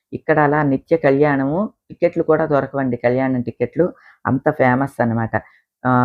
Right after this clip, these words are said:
మీరెవరన్నా, ఆ, ఇంట్లో వివాహం కాని వాళ్ళు ఎవరన్నా ఉంటే కనుక మురమళ్ళ వీరభద్రేశ్వర స్వామి దేవాలయంలో మొక్కుకోండి, వెంటనే వివాహం అవుతుందండి.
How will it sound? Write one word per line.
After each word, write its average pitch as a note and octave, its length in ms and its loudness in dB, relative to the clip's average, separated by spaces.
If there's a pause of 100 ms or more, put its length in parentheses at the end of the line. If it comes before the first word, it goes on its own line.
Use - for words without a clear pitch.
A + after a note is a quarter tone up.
(160)
మీరెవరన్నా, C3 760 2 (560)
ఆ, - 180 -4
ఇంట్లో B2+ 360 0
వివాహం C3+ 580 2
కాని B2 300 -2
వాళ్ళు B2 300 0
ఎవరన్నా B2 380 -2
ఉంటే A#2+ 300 -2
కనుక A#2+ 300 -6 (480)
మురమళ్ళ C#3+ 540 2 (720)
వీరభద్రేశ్వర C3 1000 2
స్వామి A#2+ 440 -4
దేవాలయంలో B2 720 2
మొక్కుకోండి, C3+ 640 0 (400)
వెంటనే E3+ 420 -2
వివాహం B2+ 460 0
అవుతుందండి. A2 580 0